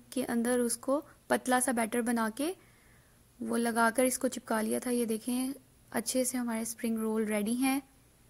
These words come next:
इसी तरह हम नेक्स्ट फिलिंग करेंगे। ये मैंने डिफरेंट तरीके से की है। इसमें मैं जो साइड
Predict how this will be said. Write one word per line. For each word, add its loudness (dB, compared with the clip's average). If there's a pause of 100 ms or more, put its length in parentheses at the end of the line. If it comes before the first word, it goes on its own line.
(640)
इसी 4
तरह 4 (100)
हम 4 (140)
नेक्स्ट 0
फिलिंग 4
करेंगे। 2
ये 0
मैंने 2
डिफरेंट 0
तरीके 0
से -4
की -2
है। 0 (400)
इसमें 4
मैं 6
जो 2
साइड 6